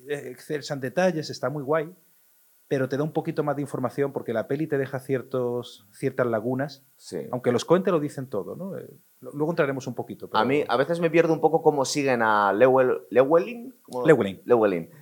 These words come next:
Speaker 2: A veces cómo le encuentran, porque hay veces que está bastante claro con el, con el localizador, otras no está tan claro, tienen casi poderes sobrenaturales, sobre todo Anton
Speaker 1: Sí, a
Speaker 2: Chigurh.
Speaker 1: ver, todo tiene sentido.
Speaker 2: Sí.
Speaker 1: La película está muy bien llevada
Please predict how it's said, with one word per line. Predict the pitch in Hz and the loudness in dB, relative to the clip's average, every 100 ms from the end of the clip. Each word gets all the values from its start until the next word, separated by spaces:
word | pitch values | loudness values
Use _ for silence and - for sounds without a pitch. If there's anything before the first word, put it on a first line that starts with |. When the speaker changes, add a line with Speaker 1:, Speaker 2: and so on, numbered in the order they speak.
| - | -6
Speaker 2:
A | 110 | -4
veces | 160 160 | -4 -2
cómo | 160 151 | 2 4
le | |
encuentran, | 143 131 143 165 147 151 | 4 2 4 6 6 4
porque | 120 135 | 4 4
hay | |
veces | 147 156 | 2 0
que | |
está | 135 | 0
bastante | 143 143 143 131 | 0 0 -2 2
claro | 139 131 | 4 4
con | 110 107 | 4 0
el, | 104 101 92 95 - _ | 0 -2 -4 -8 -14 _
con | 104 | -4
el | 101 | 0
localizador, | 104 104 110 123 143 147 - _ - _ | 0 0 4 6 6 4 -10 _ -20 _
otras | 135 151 151 | 2 4 4
no | |
está | 143 151 | 2 2
tan | 143 123 | 2 6
claro, | 151 151 156 151 | 8 8 6 0
tienen | 143 135 | -2 0
casi | 139 143 | -2 0
poderes | 127 131 127 | 2 2 2
sobrenaturales, | 127 127 120 123 127 123 117 113 107 - - | 2 0 2 6 6 8 6 6 2 -4 -16
sobre | - 107 107 | -8 -4 2
todo | 120 | 4
Anton | 117 120 139 127 | 4 2 -4 -4
Speaker 1:
Sí, | |
a | 117 | -4
Speaker 2:
Chigurh. | 120 135 160 | 0 0 0
Speaker 1:
ver, | - - | -6 -8
todo | - 170 | 0 0
tiene | 196 185 | 0 -4
sentido. | 151 123 117 90 _ _ | -4 -4 -6 -6 _ _
Speaker 2:
Sí. | - | -6
Speaker 1:
La | 107 - | -6 -4
película | 120 151 | -6 -4
está | 151 147 | -4 -4
muy | 143 | -4
bien | 131 123 | -4 -4
llevada | 120 123 120 107 | 0 0 0 -4